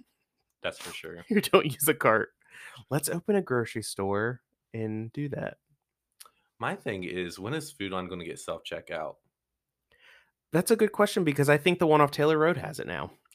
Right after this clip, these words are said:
Speaker 2: They do, yeah. So
Speaker 1: So,
Speaker 2: this is the one
Speaker 1: I'm
Speaker 2: in
Speaker 1: sure
Speaker 2: Deep
Speaker 1: this
Speaker 2: Creek.
Speaker 1: isn't the most, uh, this doesn't have the highest priority.
Speaker 2: Well, they renovated it, like, not too recently.
Speaker 1: Oh, really?
Speaker 2: Um, probably, but, right, right before we started living out
Speaker 1: Oh,
Speaker 2: here.
Speaker 1: okay.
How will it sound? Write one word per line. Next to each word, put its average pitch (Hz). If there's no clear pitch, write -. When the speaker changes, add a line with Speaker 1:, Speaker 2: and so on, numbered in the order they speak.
Speaker 2:
They 104
do, 85
yeah. 85
So -
Speaker 1:
So, 131
Speaker 2:
this 156
is 131
the 139
one 131
Speaker 1:
I'm 123
Speaker 2:
in 139
Speaker 1:
sure 135
Speaker 2:
Deep 123
Speaker 1:
this 131
Speaker 2:
Creek. 135
Speaker 1:
isn't 120
the 113
most, 117
uh, 110
this 113
doesn't 110
have 107
the 104
highest 107
priority. 92
Speaker 2:
Well, 120
they 147
renovated 87
it, 80
like, 87
not 85
too 82
recently. 80
Speaker 1:
Oh, 98
really? 92
Speaker 2:
Um, -
probably, 110
but, 85
right, 87
right 87
before 82
we 82
started 80
living 80
out 80
Speaker 1:
Oh, -
Speaker 2:
here. 87
Speaker 1:
okay. 90